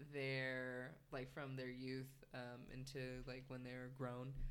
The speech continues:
um, and then the sort of, like, people that are related to them. So, like, one guy is, like, a record producer, and then, like, there's a story that, like, follows his assistant, um, and they're told in all sorts of,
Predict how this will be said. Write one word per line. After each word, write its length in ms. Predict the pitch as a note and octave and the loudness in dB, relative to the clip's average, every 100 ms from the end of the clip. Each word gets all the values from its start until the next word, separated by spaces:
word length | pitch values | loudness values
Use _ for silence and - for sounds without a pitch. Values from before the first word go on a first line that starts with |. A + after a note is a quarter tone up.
| - - | 2 -2
um, 220 | C#3 C3 | 2 2
and 100 | C3+ | 4
then 140 | C3 B2+ | 2 0
the 60 | |
sort 220 | C3 C#3+ | -2 0
of, 120 | C3 C3+ | 0 -2
like, 160 | B2+ | -6
people 300 | - C3+ C3+ | -6 -4 -2
that 220 | B2 A2+ - | -2 -2 -2
are 120 | B2 | -4
related 440 | B2 A#2 A#2 A#2 | -4 -4 -4 -4
to 120 | - | -2
them. 440 | D#3 D#3 D#3 D#3 D#3+ | 2 4 4 2 0
So, 200 | - C#3 | 0 0
like, 360 | C3 B2+ B2 C3 | 0 0 -2 -4
one 160 | B2+ | -4
guy 160 | B2 B2 | -2 -4
is, 100 | B2 | -2
like, 200 | B2+ B2 | -2 -2
a 220 | B2 B2 | -2 -2
record 380 | B2+ C3 C3+ C3+ | -4 -4 -4 -4
producer, 680 | C3+ C3 B2+ - B2+ B2+ B2+ - - - | -6 -6 -6 -6 -4 -4 -6 -8 -8 -6
and 100 | B2+ | -4
then, 220 | B2+ A#2+ | -2 -4
like, 180 | A#2+ A#2+ | -6 -6
there's 220 | B2+ B2 | -4 -4
a 60 | B2+ | -4
story 600 | - A#2+ A#2+ A#2+ A#2+ A#2+ A#2 | -6 -6 -4 -4 -4 -6 -6
that, 140 | G#2+ | -6
like, 180 | A#2 - - | -8 -8 -6
follows 280 | B2 A2 C3 | -4 -4 -4
his 160 | C3+ | -4
assistant, 540 | C3+ - C3 C3+ C3 B2+ - - - - - | -4 -4 -4 -2 -4 0 0 -2 -6 -12 -10
um, 340 | D3+ D3 B2+ B2+ C3+ - - - | -2 -2 0 -4 -4 -6 -6 -4
and 120 | D3+ | 0
they're 160 | C#3 C3+ | 0 0
told 240 | C#3 D3 | 0 0
in 40 | |
all 80 | C3+ | 2
sorts 280 | C3+ D3 C3+ | 4 4 2
of, 160 | B2+ | -4